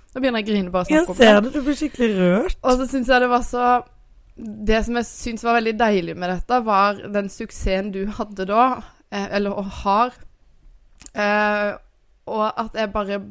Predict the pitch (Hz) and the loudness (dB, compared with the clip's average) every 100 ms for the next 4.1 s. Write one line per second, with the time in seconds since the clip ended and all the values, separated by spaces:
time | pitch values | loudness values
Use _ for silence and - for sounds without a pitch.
0 | 214 226 214 202 202 214 - _ - - | -20 -14 -6 -2 -2 -4 -8 _ -20 -14
1 | - 226 202 190 190 214 - 208 202 185 | -8 -8 -6 -4 -2 -2 -4 -4 -2 -2
2 | 196 202 170 175 208 226 - - - - | -4 -4 -6 -4 -4 -6 -14 -20 -20 -20
3 | - - 214 202 - 208 220 208 208 202 | -20 -8 -2 -2 -2 -4 -2 0 0 -2